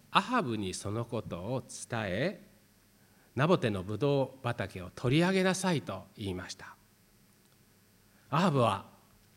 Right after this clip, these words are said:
「それじゃ」ということで、ナボテのブドウ畑を取り上げるために出かけていったのです。第一の点で覚えたいことは、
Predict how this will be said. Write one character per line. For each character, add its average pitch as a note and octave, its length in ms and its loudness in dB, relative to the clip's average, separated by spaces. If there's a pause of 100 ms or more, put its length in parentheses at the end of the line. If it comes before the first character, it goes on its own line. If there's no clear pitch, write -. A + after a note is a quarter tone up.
(1080)
「そ - 200 -6
れ B2+ 120 2
じ D3 80 -2
ゃ」 D3 240 -4
と G2+ 140 -2
い F#2+ 140 -4
う F2+ 60 -8
こ - 140 -18
と E2+ 140 -12
で、 G#2+ 400 0 (1300)
ナ G#2 120 -2
ボ G2 140 -4
テ G2 120 -8
の E2+ 180 -6
ブ G2 180 -10
ド D3+ 220 -2
ウ - 20 -8
畑 A2 480 -8
を E2+ 180 -12
取 G2 220 -8
り C3+ 60 -2
上 C#3 100 -2
げ C3+ 120 -4
る A2+ 120 -8
た E2+ 160 -16
め D#2+ 140 -20
に A2 380 -8 (160)
出 F#2 160 -14
か G#2 200 -10
け A2+ 160 -10
て - 360 -8
い - 40 -20
っ - 80 -20 (120)
た G2 120 -8
の E2+ 160 -10
で E2+ 120 -14
す。 - 300 -14 (2500)
第 A3+ 180 2
一 C4 160 0
の E3 80 6
点 B2 200 4
で A2+ 80 4
覚 A#2 240 2
え A#2 40 2
た A#2+ 140 0
い G#2+ 60 0
こ F#2 140 -4
と F#2 140 -4
は、 F#2+ 380 0